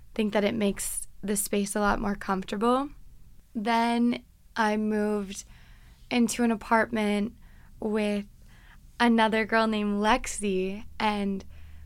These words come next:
we were so different and just hit it off. Like, it, it worked really well, and I still think fondly of her to this day. And she was so sweet for years after she ended up transferring schools and going to a different state.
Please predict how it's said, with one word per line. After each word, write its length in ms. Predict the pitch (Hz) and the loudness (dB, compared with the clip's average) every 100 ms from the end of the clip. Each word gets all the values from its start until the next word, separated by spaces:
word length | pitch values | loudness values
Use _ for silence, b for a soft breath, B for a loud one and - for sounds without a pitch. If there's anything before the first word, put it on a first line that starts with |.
| b | b
we 320 | 233 247 254 | 0 2 4
were 200 | 240 240 | 4 4
so 280 | 214 - 233 | 4 2 2
different 460 | 202 220 208 208 202 | 2 -2 2 0 2
and 220 | 208 202 | 2 0
just 180 | 202 - | -2 -2
hit 160 | 220 | -2
it 140 | 190 190 | 0 0
off. 240 | - 196 - | -2 -4 -2
Like, 180 | 220 226 | 0 2
it, 120 | - | 2
it 200 | 226 220 | 0 2
worked 280 | 208 214 208 | 0 0 -2
really 400 | 202 180 214 208 | -8 -4 0 0
well, 360 | 196 190 190 185 | 0 -2 -4 -4
and 120 | 202 202 | -2 0
I 100 | 202 | 0
still 220 | 202 202 | 0 0
think 220 | 208 202 | -2 -2
fondly 300 | 202 196 196 | -2 -2 -2
of 120 | 196 | -4
her 200 | - 190 | -2 -4
to 140 | 185 190 | -2 -4
this 180 | 196 | -4
day. 200 | - 190 | -2 -2
And 100 | 196 | -2
she 140 | 196 247 | -2 -2
was 140 | 247 | 0
so 160 | 233 220 | -2 -4
sweet 340 | - 226 233 | -2 -4 -2
for 200 | 220 208 B B B B B | -4 -6 B B B B B
years 440 | 220 240 240 233 - | 0 4 6 4 4
after 640 | 214 208 - 208 208 202 - - - | 4 4 0 0 0 -2 -6 -12 -8
she 240 | - 240 | 2 4
ended 140 | 240 | 6
up 100 | 220 | 2
transferring 500 | - 202 196 - 208 | 0 0 0 0 -2
schools 580 | 202 - 202 196 208 - b b b - | -2 -2 0 0 -2 -6 b b b -2
and 400 | 208 208 196 208 | 0 2 0 0
going 240 | 208 208 | 2 2
to 100 | 202 | 0
a 60 | 208 | -2
different 320 | 196 202 214 | -2 -2 -2
state. 500 | - 196 196 240 - | 0 2 4 2 0